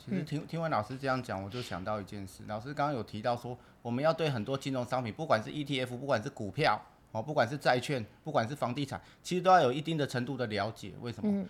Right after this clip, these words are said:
Speaker 1: 因为你了解了之后，你才知道说你在什么时候要做什么样的配置啊，
Speaker 2: 对，对，
Speaker 1: 而不是乱买。
Speaker 2: 对。对。
Speaker 1: 对不对？你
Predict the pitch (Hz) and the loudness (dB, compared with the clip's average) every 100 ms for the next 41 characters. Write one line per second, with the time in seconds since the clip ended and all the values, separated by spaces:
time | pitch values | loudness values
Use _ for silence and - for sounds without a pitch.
0 | - 190 226 175 143 165 175 135 131 175 | -8 -4 0 2 6 6 6 0 2 2
1 | 139 127 135 160 165 160 156 143 170 113 | 4 2 0 6 6 6 2 4 2 0
2 | 110 143 156 147 143 104 120 123 123 131 | 2 6 6 6 4 2 0 0 -2 -4
3 | - - 104 - - 226 202 196 170 185 | -6 -10 -12 -16 4 6 8 6 4 6
4 | 202 165 120 85 113 - - 214 196 147 | 10 8 8 0 -4 -16 0 0 2 -2
5 | 151 170 160 151 | 0 0 2 2